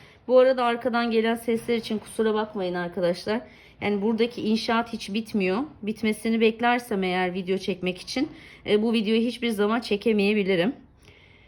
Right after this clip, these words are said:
Siz de şimdi yedi sırayı örün. E, daha sonra en son dikişte tekrardan göstereceğim.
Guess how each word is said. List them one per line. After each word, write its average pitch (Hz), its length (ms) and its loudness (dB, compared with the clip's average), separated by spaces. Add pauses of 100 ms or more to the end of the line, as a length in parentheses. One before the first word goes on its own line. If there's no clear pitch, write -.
(540)
Siz 294 340 0
de 247 120 8
şimdi 233 260 0
yedi 240 280 2
sırayı 190 520 2 (100)
örün. 320 320 2 (340)
E, 226 300 0
daha 254 180 4
sonra 226 300 0
en 226 100 0
son 220 280 0
dikişte 220 340 -6
tekrardan 202 540 -2
göstereceğim. 139 560 -4